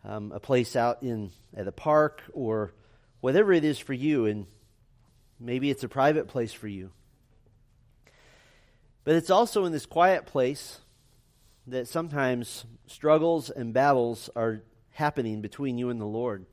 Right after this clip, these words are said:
The temptation to ask, "Why is this happening to me?" The temptation even to be angry with God, to tell him, "I don't understand this and therefore it feels wrong to me."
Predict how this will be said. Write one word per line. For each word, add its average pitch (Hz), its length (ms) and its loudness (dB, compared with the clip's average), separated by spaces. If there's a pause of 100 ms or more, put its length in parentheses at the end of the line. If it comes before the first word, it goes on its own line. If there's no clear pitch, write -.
(1400)
The 110 100 -12
temptation 139 600 -4
to 120 140 -4
ask, 123 400 -4 (1160)
"Why 135 420 4
is 127 260 2
this 131 200 -6
happening 131 400 -4
to 131 100 -10
me?" 123 260 -10 (1000)
The 113 100 -6
temptation 147 560 0
even 143 260 -2
to 131 80 -10
be 117 160 -2
angry 123 360 -2
with 147 160 -6
God, 147 340 -4 (1000)
to 120 240 -6
tell 143 240 2
him, 127 340 -4 (720)
"I 135 80 4
don't 165 220 2
understand 156 580 -2
this 139 220 -6
and 120 120 -4
therefore 135 480 0
it 127 280 -4 (100)
feels 139 320 0
wrong 117 540 -2
to 135 100 -8
me." 139 300 -8